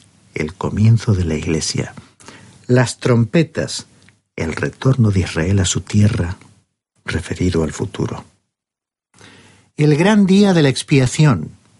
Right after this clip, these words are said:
la obra de Cristo en la cruz por nosotros. Y los tabernáculos, la época de Israel en su tierra, que se refiere al futuro. El sábado o día de reposo semanal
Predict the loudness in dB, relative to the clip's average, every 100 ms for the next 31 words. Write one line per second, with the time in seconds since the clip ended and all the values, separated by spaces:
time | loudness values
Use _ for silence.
0 | _ _ _ _ _ -6 -2 2 2 2
1 | -2 0 2 2 2 2 2 0 -2 -2
2 | -2 -4 -4 -2 -4 -4 -6 -8 -10 -10
3 | -12 _ _ _ _ _ _ _ -2 2
4 | 2 0 -2 0 2 4 2 2 2 2
5 | 2 -4 -12 _ _ _ _ _ _ _
6 | _ _ -8 -2 0 0 0 0 0 -2
7 | -2 0 2 2 0 -6 -6 -6 -6 -8
8 | -8 -12 _ _ _ _ _ -6 -4 -4
9 | -6 -4 -2 0 0 -2 -8 -6 -8 -8
10 | -10 -18 _ _ _ _ _ _ _ _
11 | _ _ _ 0 2 2 0 0 0 0
12 | 2 4 4 4 4 2 2 2 0 0
13 | 0 2 4 4 2